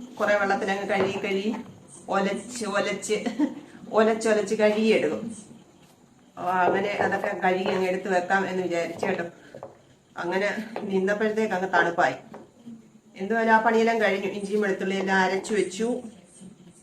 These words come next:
പിന്നെ മീൻ വെട്ടി മസാല പുരട്ടി വെച്ചു, ഉരുളക്കിഴങ്ങ് ചിരണ്ടി വെച്ചു, ചോറ് തിളപ്പിക്കാൻ വെച്ചു.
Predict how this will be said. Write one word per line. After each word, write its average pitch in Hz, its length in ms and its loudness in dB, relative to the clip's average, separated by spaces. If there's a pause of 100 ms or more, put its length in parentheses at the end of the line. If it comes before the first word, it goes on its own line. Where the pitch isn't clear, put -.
(420)
പിന്നെ 190 560 -2 (760)
മീൻ 214 280 4
വെട്ടി 214 500 -2
മസാല 196 340 0
പുരട്ടി 185 260 -2
വെച്ചു, 233 520 2 (840)
ഉരുളക്കിഴങ്ങ് 208 480 0
ചിരണ്ടി 175 280 0
വെച്ചു, 226 500 -2 (800)
ചോറ് 233 240 6
തിളപ്പിക്കാൻ 185 580 2
വെച്ചു. 226 500 0